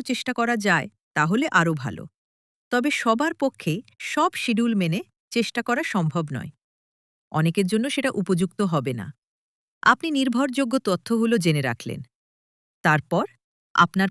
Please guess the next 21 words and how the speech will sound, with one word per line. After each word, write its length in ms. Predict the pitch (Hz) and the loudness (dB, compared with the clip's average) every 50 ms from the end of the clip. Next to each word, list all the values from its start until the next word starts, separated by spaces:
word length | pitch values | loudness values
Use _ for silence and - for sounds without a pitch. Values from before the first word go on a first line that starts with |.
| - | -2
পরিস্থিতি 560 | - 175 170 180 196 - - - 226 - - 240 | -2 0 0 0 0 -2 -4 -6 -6 -4 -4 -2
অনুযায়ী 400 | - 175 175 180 185 175 214 214 220 | 0 0 2 2 2 2 0 0 0
যেটা 260 | 170 - 160 - 185 | -2 -2 -2 -2 -4
ভালো 300 | 170 147 139 139 139 160 214 | -4 -2 -4 -4 -2 -2 -2
হয়, 280 | 240 220 220 185 147 139 - _ _ _ _ _ - | -2 -2 -2 -2 -2 -4 -8 _ _ _ _ _ -2
আপনি 240 | 165 202 - 320 330 | -2 -2 -2 -4 -4
সেভাবেই 420 | - - 254 226 240 226 294 349 - - | -2 0 0 0 2 0 0 -2 -2 -4
সিদ্ধান্ত 380 | 254 190 160 156 175 175 165 - | -4 -4 -2 0 0 0 -2 -2
নিবেন। 340 | 143 131 123 110 113 - - - _ _ _ _ _ _ _ _ _ _ _ - | -4 -6 -6 -8 -10 -12 -14 -16 _ _ _ _ _ _ _ _ _ _ _ 0
আপনি 260 | - 220 - - 311 | 2 2 2 0 -4
যখন 280 | 294 320 320 - - 330 294 | -2 -2 -4 -4 -4 -2 2
বাচ্চা 340 | 196 170 165 - - - 240 | 4 4 2 2 0 -2 -2
নেয়ার 240 | 233 247 247 254 247 - - | 0 0 0 -2 -2 -2 -4
চেষ্টা 240 | 220 190 - - 220 | -4 -2 -2 -4 -4
করছেন, 420 | - 190 160 - - - 156 147 202 - _ _ _ _ _ _ _ - | -2 -4 -4 -4 -4 -6 -4 -6 -6 -8 _ _ _ _ _ _ _ -2
তখন 280 | 214 202 - - 254 262 226 185 170 | -2 0 0 0 0 2 2 4 4
মা 120 | 180 185 214 302 440 - | 4 2 2 0 -2 -2
ও 60 | 214 277 - - | -2 0 0 -2
শিশুর 340 | - 254 220 - - 285 277 | -2 -2 -2 -2 -2 -4 -6
সুস্বাস্থ্যের 680 | - - 254 226 - - 262 262 - - - - 285 240 | -6 -4 -4 -4 -2 -2 -4 -4 -4 -6 -4 -4 -4 -2
জন্য 280 | 190 175 165 143 120 110 | -2 -2 -2 -2 -4 -6